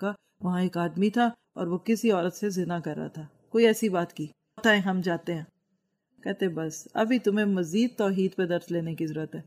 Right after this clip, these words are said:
تین دن سے میں توحید اور شرک کی واقعہ سنا رہا تھا، تمہیں کوئی غصہ نہیں آیا، اور آج زنا کی سن کے تم سیخ پا ہو گئے۔" تو اب دیکھیے، ہماری سوسائٹی کا یہی حال ہے، ہم اس پہ کوئی فکر نہیں کرتے، کوئی نماز پڑھتا ہے کہ نہیں پڑھتا، اس کا عقیدہ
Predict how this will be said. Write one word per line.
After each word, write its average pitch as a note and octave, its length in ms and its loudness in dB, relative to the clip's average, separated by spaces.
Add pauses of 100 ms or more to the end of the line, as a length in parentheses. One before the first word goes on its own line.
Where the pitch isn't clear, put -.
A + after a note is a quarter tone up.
(380)
تین D4+ 300 4
دن D4+ 140 2
سے C#4 140 2
میں C4 120 2
توحید G#3+ 420 2
اور A3+ 100 4
شرک A3 360 0
کی C4 100 0
واقعہ A3+ 280 2
سنا G3+ 320 0
رہا G3+ 80 2
تھا، A3+ 120 -2
تمہیں G#3+ 240 -2
کوئی F#3+ 160 0
غصہ G3+ 240 -2
نہیں G3 220 0
آیا، D#3 200 -6 (640)
اور F#3+ 180 2
آج G3+ 220 6
زنا G#3 360 2
کی A#3 80 0
سن F#3 220 -2
کے F#3+ 120 2
تم G#3 340 0
سیخ - 280 -4
پا G3+ 100 -2
ہو G3+ 220 -4
گئے۔" F3+ 80 -8 (640)
تو A3 80 -2
اب A#3 140 2
دیکھیے، C4 280 0
ہماری A3 220 0
سوسائٹی A3+ 420 -2
کا C#4+ 100 -2
یہی B3 220 2
حال F#3+ 180 0
ہے، E3 60 -4 (380)
ہم B3+ 120 4
اس C#4+ 120 0
پہ E4+ 160 4
کوئی D#4+ 160 4
فکر D4 260 0
نہیں C4 140 0
کرتے، A#3 240 2
کوئی A#3 140 0
نماز F#3 340 2
پڑھتا F3 260 -2
ہے D#3+ 40 -4
کہ D#3+ 120 -6
نہیں D3 120 -8
پڑھتا، - 320 -14 (760)
اس - 140 -4
کا A3 100 4
عقیدہ G3+ 300 2